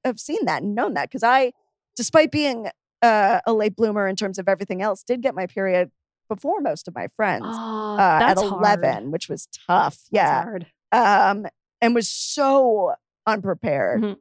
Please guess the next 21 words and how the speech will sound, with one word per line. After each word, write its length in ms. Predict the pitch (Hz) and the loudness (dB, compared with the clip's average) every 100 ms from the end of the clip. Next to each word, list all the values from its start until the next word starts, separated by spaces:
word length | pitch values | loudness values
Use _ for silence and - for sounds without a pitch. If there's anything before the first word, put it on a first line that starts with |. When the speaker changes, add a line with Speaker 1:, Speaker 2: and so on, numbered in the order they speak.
| _ _ | _ _
Speaker 1:
for 300 | - 185 165 | 0 0 0
what 200 | 139 185 | -2 -2
it, 80 | 170 - | -2 0
like, 240 | 254 233 | 0 0
did 140 | 330 | -2
not 220 | 311 294 262 | 0 0 0
even 200 | 240 269 | -4 -4
know 180 | 220 214 | -4 -4
it 60 | |
was 100 | 180 | -6
going 180 | - 185 | -6 -6
to 60 | 175 | -2
last 280 | 180 151 - | -2 -2 -4
more 160 | 165 160 | -8 -8
than 120 | 160 | -6
a 60 | 131 | -6
day. 380 | 135 117 123 - | -2 -2 -2 -6
And 100 | - | -4
I 60 | 170 | -4
was 160 | 170 | -4
like, 220 | 175 165 | -2 -2